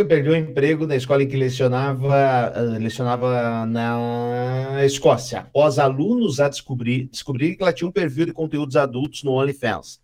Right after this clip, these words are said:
Eh, Kirsty Butchen, de trinta e três anos, conta ter entrado para a plataforma para arrecadar dinheiro para o filho doente. O jornal local Daily Record, a mulher disse que o menino de onze anos está na fila para uma cirurgia após ser diagnosticado com uma grave doença estomacal.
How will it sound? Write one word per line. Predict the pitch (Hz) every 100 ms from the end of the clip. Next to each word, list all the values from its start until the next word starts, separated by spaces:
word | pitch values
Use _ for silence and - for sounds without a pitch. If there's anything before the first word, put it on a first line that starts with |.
| _ _ _
Eh, | 123 117 120 120 120 123
Kirsty | 170 170 160
Butchen, | 131 160 165 - 220 220 -
de | 135 135
trinta | 131 135 131
e |
três | 127 139 165
anos, | 151 165 156
conta | - 170 170
ter | 156
entrado | 156 135 139 147 147 131
para | 139 135
a | 127
plataforma | 131 127 117 127 143 143
para | 135 131
arrecadar | 120 117 117 120 117
dinheiro | 123 135 127 151 - - _ _
para | 147 156
o |
filho | 131 147 160 160
doente. | 156 107 - 104
O |
jornal | 117 120 117 127
local | 123 120 123 120
Daily | 117 113 113
Record, | 151 160 185 196 _ _ _ -
a | - 131 135
mulher | 156 185 160 160
disse | 147 143 -
que |
o | 147
menino | 131 131
de |
onze | 135 123 131
anos | 135
está | - 131
na | 123
fila | 139 131
para | 127 123
uma |
cirurgia | 123 131 123 113 147
após | 151 143 135
ser | 135 127
diagnosticado | 131 127 127 123 - 135
com | 139 139
uma | 135 123
grave | 123 127 127
doença | 127 127 127
estomacal. | 127 135 135 - 101